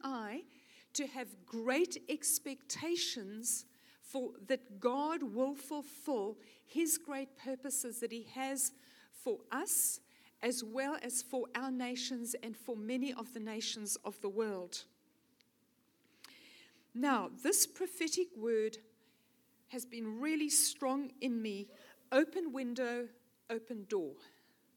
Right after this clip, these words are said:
Now, what does that mean? Firstly, the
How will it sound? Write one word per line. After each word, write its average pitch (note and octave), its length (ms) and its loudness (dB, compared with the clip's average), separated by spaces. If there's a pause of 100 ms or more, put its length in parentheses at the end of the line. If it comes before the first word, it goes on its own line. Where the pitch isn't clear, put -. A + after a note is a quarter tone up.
(680)
Now, G3+ 120 -6
what A#3+ 180 2
does D4 200 0
that A#3 220 -4
mean? F3 380 -4 (960)
Firstly, D#4 400 0
the B3 140 0